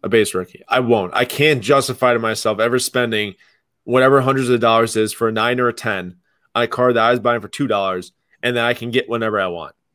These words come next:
That's the type of thing that people do when they've been buying for a while. So the people like myself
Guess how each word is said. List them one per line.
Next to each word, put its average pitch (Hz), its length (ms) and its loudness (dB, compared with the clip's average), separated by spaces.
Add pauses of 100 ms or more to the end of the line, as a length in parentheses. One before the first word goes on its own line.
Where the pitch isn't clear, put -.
That's 131 200 2
the 165 80 -2
type 160 180 4
of 147 80 2
thing 143 140 2
that 143 120 2
people 131 240 0
do 131 340 0
when 117 280 -2
they've 117 140 -4
been 110 160 -6
buying 120 320 0
for 120 140 -2
a 104 60 -2
while. 110 480 0 (380)
So - 160 -4
the 143 100 0
people 180 280 2
like 170 180 4
myself 139 680 0